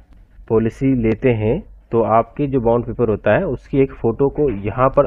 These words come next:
अपलोड की जाती है स्कैन करके। दोस्तों ये वही फ़ोटो है, यहाँ से आप डाउनलोड कर सकते हैं आसानी से। अगर आपके पास कोई पॉलिसी से रिलेटेड कोई डिटेल नहीं है तो आप इसको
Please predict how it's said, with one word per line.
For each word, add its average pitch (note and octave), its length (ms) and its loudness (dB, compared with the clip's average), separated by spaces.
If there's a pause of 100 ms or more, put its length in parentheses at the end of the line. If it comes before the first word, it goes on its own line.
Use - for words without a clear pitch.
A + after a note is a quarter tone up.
(100)
अपलोड A#2 400 -2
की A2 180 -4
जाती G#2 320 -2
है A#2+ 300 -4
स्कैन A#2+ 320 -2
करके। G2 380 -2 (400)
दोस्तों D#3 380 2
ये C3+ 180 0
वही C3 240 2
फ़ोटो G#2+ 340 -2
है, B2+ 160 -2 (480)
यहाँ A#2+ 240 2
से D3+ 140 -4
आप B2+ 260 2
डाउनलोड A2 400 0
कर A2 180 0
सकते - 340 -8
हैं B2+ 60 0
आसानी G#2 320 -2
से। C#3+ 220 -2
अगर A#2 220 2
आपके D3 280 0
पास C3+ 240 0 (120)
कोई D#3+ 280 0 (680)
पॉलिसी B2+ 320 2
से C3+ 120 -2
रिलेटेड A#2+ 500 -2
कोई B2 160 2
डिटेल A#2 360 0
नहीं A2+ 260 0
है B2+ 160 0
तो C#3+ 120 0
आप A2 220 2
इसको C3+ 240 -2